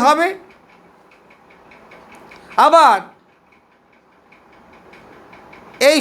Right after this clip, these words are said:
শুক্র হচ্ছে পঞ্চমের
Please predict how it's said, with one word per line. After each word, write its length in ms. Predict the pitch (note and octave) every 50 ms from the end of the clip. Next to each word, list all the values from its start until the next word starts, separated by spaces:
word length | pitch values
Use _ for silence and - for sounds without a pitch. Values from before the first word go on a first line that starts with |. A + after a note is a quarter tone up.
| - -
শুক্র 320 | D4 C#4 D4 - - D#4+ D4+ D4 C#4+
হচ্ছে 260 | D4 C#4+ - C4+ A#3+ G3+ F3 - - - - - - _ _ _ _ _ _ _ _ _ _ _ _ _ _ _ - _ _ _ - - - - - - - - - - - - - - - - - - - - - - - - - - - - - - - - - - - - - - - - - -
পঞ্চমের 600 | A3+ B3 B3+ B3+ F#3+ D3+ C#4 C4+ C#4 D4+ D#4 D4+